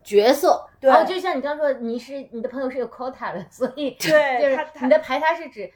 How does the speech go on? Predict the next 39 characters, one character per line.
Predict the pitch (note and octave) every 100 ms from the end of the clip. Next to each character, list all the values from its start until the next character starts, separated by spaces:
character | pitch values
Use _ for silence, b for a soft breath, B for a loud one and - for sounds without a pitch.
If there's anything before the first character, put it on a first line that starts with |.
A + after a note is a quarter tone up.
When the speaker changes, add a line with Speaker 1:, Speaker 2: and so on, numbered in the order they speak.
| _
Speaker 3:
比 | A#3+
如 |
说 | D4
我 | G3+
就 | B3
有 | B3
五 | F#3 C#3+
个， | D#3 D#3 - _ _ _ _ -
那 | A3+
我 |
就 | A3
没 | F#3+
有 | F#3+
第 | F3+
六 | F3 E3+
个 | D3
了， | G#2+ - _
是 | _
这 | G3
个 | F3+
意 |
思 | E3+ E3
吗？ | C3+ _ _ _
Speaker 2:
退 | D4+ C4
休 | C4+
一 | A3
个 | A3+
再 | A3+
补 | G3+ F#3
一 | F#3+
个。 | A3 -
Speaker 3:
对， | D4 C#4
对， | C#4
对。 | E4+
Speaker 1:
<laughs> | D4+ C4+ F#4 F#4+
一 | F4+
方 | B4+ B4
面 | G#4+
他 | F#4